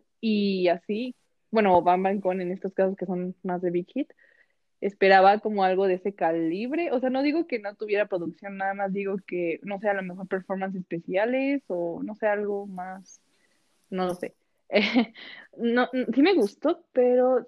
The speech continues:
siento que faltó algo ahí. Eso es lo único que digo. O sea, todos se rifaron como siempre. O sea, todas sus canciones me encantan.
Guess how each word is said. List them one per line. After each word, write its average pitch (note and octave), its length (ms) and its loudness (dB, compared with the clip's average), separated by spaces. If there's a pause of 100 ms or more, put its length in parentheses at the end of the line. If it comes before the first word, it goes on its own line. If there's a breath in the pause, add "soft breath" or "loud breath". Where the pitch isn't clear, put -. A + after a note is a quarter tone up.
(120)
siento A#3 340 0
que A#3 120 0
faltó G3+ 520 2
algo F#3+ 540 4
ahí. D3 300 -4
Eso G3+ 240 -6
es G3 40 -4
lo F3+ 120 0
único E3+ 260 -4
que D3 160 -4
digo. C#3+ 300 -6
O - 100 -8
sea, D3 320 -8
todos A3+ 220 2
se G3+ 80 -2
rifaron G3 500 0
como E3 300 -10
siempre. F#3 920 0
O F3 80 -2
sea, E3 400 -6
todas F#3 140 2
sus F#3+ 120 -6
canciones E3+ 420 -6
me D3 100 -20
encantan. G3 680 -4